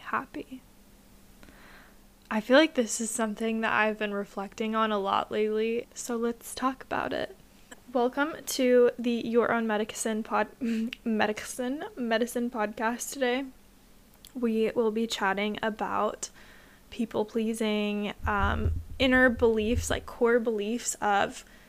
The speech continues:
do bad people deserve to be happy? Like, do I deserve love if I'm a bad person? Um, and more. So, so what is people-pleasing?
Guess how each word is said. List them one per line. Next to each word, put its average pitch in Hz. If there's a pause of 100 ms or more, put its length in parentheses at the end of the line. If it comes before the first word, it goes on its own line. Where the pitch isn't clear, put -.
(800)
do 240
bad 220
people 254
deserve 226
to 262
be 285
happy? 370
Like, -
do 226
I 226
deserve 226
love 214
if 220
I'm 208
a 208
bad 208
person? - (420)
Um, 214 (1040)
and 220
more. 269 (1120)
So, - (920)
so 247 (560)
what 262
is 254
people-pleasing? -